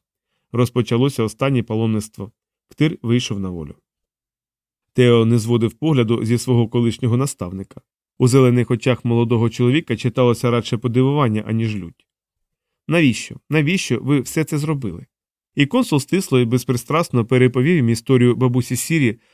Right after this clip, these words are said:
та її повстання проти гегемонії. Повстання, яке для консула не завершилося з її чи дідусевою смертю.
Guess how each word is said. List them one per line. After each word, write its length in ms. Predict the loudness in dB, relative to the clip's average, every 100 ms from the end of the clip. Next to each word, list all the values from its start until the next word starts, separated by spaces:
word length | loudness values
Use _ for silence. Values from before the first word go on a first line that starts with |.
| _ 0
та 100 | 2
її 200 | 4 2
повстання 520 | -2 -4 -2 0 0
проти 300 | 0 -2 0
гегемонії. 680 | 2 2 2 0 -4 -8 -14 _ _ _ -2
Повстання, 560 | -2 0 0 2 0
яке 300 | 0 -2 -2
для 120 | -4 -4
консула 520 | -4 -4 -2 -4 -6 _ _ -6
не 120 | -2
завершилося 800 | 0 0 -2 -2 0 0 -2 -8 -8 _ -8
з 160 | -2 2
її 280 | 2 0
чи 160 | -4 -6
дідусевою 720 | -2 -2 -2 -4 -4 -2 -4
смертю. 560 | -6 -6 -6 -8 -16